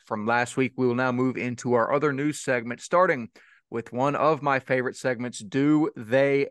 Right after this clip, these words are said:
Cover? So the first team we're going to look at and ask, do they cover? Dallas Christian. Last week, they did, in fact, cover the spread. This week,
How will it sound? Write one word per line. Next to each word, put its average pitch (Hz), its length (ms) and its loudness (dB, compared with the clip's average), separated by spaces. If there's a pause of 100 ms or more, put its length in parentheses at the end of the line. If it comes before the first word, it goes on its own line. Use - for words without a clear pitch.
(120)
Cover? 117 640 -2 (1400)
So 180 260 6
the 147 80 -4
first 180 260 4
team 175 160 -2
we're 160 120 0
going 160 220 2
to 151 60 0
look 156 280 -2
at 160 160 -2
and 131 140 -8
ask, 147 340 -4
do 156 140 -2
they 143 160 -2
cover? 147 460 -4
Dallas 143 500 -4
Christian. 147 640 -8
Last 120 340 0
week, 131 240 -6
they 127 160 0
did, 139 260 0
in 143 120 -10
fact, 131 260 -2
cover 127 240 -6
the 113 80 -12
spread. 131 420 0
This 156 220 -4
week, 151 240 -4